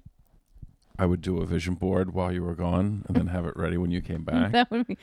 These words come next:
Speaker 2: when I saw the Monster magazine, I was like, "Oh my God, did Matt do a, <laughs> a vision board?"
Speaker 1: I did think that, and then I thought, "Oh, I'm surrounded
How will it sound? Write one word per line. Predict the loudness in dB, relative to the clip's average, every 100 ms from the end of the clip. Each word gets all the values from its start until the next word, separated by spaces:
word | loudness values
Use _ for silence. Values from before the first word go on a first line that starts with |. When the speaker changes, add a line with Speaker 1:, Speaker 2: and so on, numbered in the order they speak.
| -16 -12
Speaker 2:
when | -2 0
I |
saw | 2 0
the | 2
Monster | 2 0 0 -2
magazine, | 0 0 0 -2 -2
I |
was | -2 0
like, | -2 0
"Oh |
my | 0 0
God, | 0
did | -2
Matt | -2 -2 0
do | 0 0 -2 -4 2
a, |
<laughs> |
a | 2
vision | 6 4 6 0
board?" | 2 -2 -4 -6 -16 -18 -16 -16 -16 -20 -20 -20 -20 -20 -20 -20 -20 -18 -18 -20 -20 _ 0
Speaker 1:
I | 4
did | 6 6 6
think | 4 6
that, | 4 2
and | 2 4
then | 6
I | 4
thought, | 4 2 2 0
"Oh, | -12 -10 -8 -8 -10 -16 -20 -20 -20 _ _ _ _ _ _ _ _ _ _ _ _ -20 _ _ 2
I'm | 4 4
surrounded | 4 6 6 4 6 6 6 4 2 2 0 -2 -6